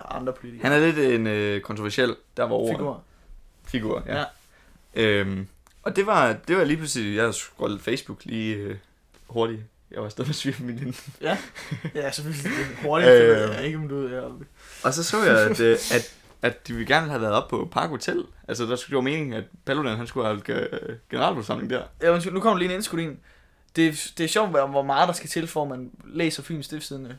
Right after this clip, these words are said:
Speaker 1: Altså, at vi indrømmer det her. Jeg var afsted med svigerfamilien. Så jeg fandt tid til at læse Fyns Stiftstidende.
Speaker 2: <laughs> Ej, men nu er jeg bange for, at der er nogle svigerfamiliemedlemmer. Tusind tak for en god ferie. <laughs> Det var virkelig... Det har jeg.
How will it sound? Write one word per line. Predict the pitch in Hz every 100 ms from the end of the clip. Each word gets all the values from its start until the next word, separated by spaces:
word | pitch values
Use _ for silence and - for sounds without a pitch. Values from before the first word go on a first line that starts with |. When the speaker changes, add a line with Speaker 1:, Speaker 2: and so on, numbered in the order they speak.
| -
Speaker 1:
Altså, | 151 151
at | 143
vi | 151
indrømmer | 170 190 170 135
det |
her. | 151 131 - - _ _ _
Jeg | -
var |
afsted | 143 143
med | 180
svigerfamilien. | 175 156 180 135 135 123 123 120 _ _ _ _ _ _ _ _ _ - - - - -
Så | -
jeg | 147
fandt | - 156
tid | - 202
til | 156
at | 143
læse | 143 -
Fyns | 180 156
Stiftstidende. | - 190 - 139 143 196 165
Speaker 2:
<laughs> |
Ej, | - 120 -
men | 127 131 - - 170 -
nu | 151
er |
jeg | 151
bange | 139 143
for, | 139
at |
der |
er |
nogle | 117 117
svigerfamiliemedlemmer. | 143 127 117 101 101 98 101 98 101
Tusind | - 151 123
tak | 143 131
for | 123
en |
god | 117
ferie. | 143 165 170 147 - - 480 - 494 523 359
<laughs> | 480 - - - -
Det | 139
var | 135
virkelig... | 139 139 135 127 -
Det | 143
har | 131
jeg. | 120